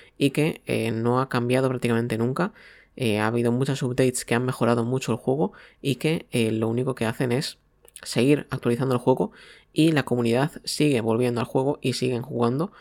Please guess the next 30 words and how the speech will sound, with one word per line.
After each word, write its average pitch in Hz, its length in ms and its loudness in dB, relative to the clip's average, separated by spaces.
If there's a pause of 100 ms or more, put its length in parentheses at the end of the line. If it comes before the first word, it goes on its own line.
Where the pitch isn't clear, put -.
(360)
porque, - 440 -2
em, 107 520 -4
es - 160 -6
un 123 60 -4
juego, 117 380 -2 (340)
diría 117 280 2
yo, 113 220 0 (340)
el 113 140 2
más, 113 420 -2 (340)
eh, 110 400 -2
famoso 139 560 0
del 110 540 -4
mundo, 139 560 -2
teniendo 110 260 -4
en - 40 -8
cuenta 113 360 -2 (340)
que 110 160 -2
ya 110 180 -2
hay 110 120 -2
más 113 280 -4
de, 107 560 -4
ya 110 140 -2
es - 100 -6
el 120 60 -4
juego 117 180 0
más 117 180 0
vendido 117 380 2
de 113 80 2
la 113 60 0
historia 123 420 0